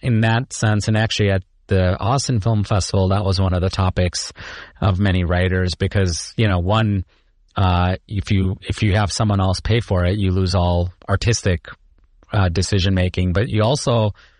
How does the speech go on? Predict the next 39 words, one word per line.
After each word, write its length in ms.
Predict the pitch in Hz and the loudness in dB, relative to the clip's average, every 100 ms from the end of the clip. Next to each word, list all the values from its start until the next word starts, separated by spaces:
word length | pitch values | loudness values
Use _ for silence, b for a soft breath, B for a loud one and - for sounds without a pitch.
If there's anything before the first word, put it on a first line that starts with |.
| b b | b b
lose 280 | 113 117 131 | -4 0 2
the 100 | 123 | 2
ability 560 | 113 104 113 117 98 95 | 2 2 2 0 0 -2
to, 120 | - | -4
to 160 | - 104 | -4 -2
see 220 | - 113 | 0 0
it 120 | 104 | 0
through. 380 | - 101 104 87 | 0 0 2 0
And 180 | 92 92 | 0 0
tha-, 120 | 104 | 0
and 160 | 117 107 | 0 0
that's 220 | 110 - | 0 0
the 100 | 104 | 0
rough 240 | 95 95 | 0 -2
part. 260 | - 98 95 | -2 0 0
I, 120 | 104 - | -2 -2
I'm 120 | 107 | -2
sure 260 | 101 123 113 | 0 2 2
you've 160 | 107 92 | 2 0
watched 300 | 95 98 - | 0 -2 -2
that 340 | 92 95 - B B B _ | 0 0 -2 B B B _
Netflix 500 | 101 98 - 101 - | 0 0 0 -2 -2
show 300 | - 110 101 | -2 0 2
where 160 | 92 90 | 2 2
you 160 | 90 101 | 0 0
were 120 | 92 | 0
just 280 | 101 110 98 | 0 -2 0
in 120 | 85 | 0
love 260 | 87 120 85 | 0 0 -2
with 120 | 78 | 0
it, 200 | 82 101 | 0 0
and 180 | 110 92 | -2 0
suddenly 360 | 101 98 92 | 0 2 2
it's 140 | 90 - | 0 -2
just 140 | - | -2
like, 140 | 92 85 | -2 0
"Wait, 280 | 107 104 | 0 0
there's 200 | 82 82 | -2 -2
not 240 | - 95 | 0 0